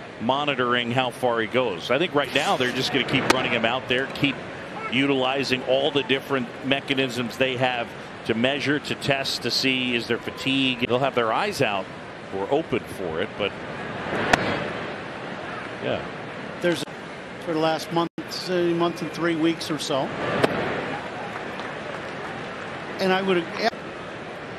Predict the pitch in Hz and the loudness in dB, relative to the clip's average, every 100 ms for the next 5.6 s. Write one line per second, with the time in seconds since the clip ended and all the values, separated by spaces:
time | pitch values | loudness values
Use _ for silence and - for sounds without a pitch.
0 | - - - - 226 214 190 175 190 196 | -10 -10 -8 -2 2 4 6 4 2 2
1 | 220 240 190 190 190 - 202 - - - | 2 4 4 2 2 2 2 2 -2 0
2 | 196 262 277 240 220 220 208 180 - 285 | 4 6 6 6 6 6 4 4 4 4
3 | 381 165 - - - - - - - - | 2 0 -2 -4 -4 -4 -4 -2 -4 -2
4 | 180 175 185 180 160 - - - - - | -2 2 4 4 2 -2 -4 -6 -6 -6
5 | - 170 147 180 269 277 | 0 0 2 4 4 4